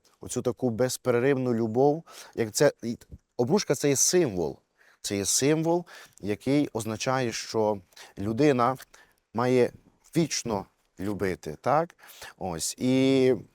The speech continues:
сьогодні вони набули не просто як традиції,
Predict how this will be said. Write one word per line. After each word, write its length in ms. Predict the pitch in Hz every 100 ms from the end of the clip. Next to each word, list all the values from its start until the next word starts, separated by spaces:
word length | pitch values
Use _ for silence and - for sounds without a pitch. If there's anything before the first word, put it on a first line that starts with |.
| - 104
сьогодні 460 | 131 135 185 151
вони 300 | 117 123 143
набули 480 | 143 107 123 139 120
не 120 | 117
просто 440 | 110 180 190 - 110
як 200 | 98 - _
традиції, 840 | 107 107 101 90 - 120 120 143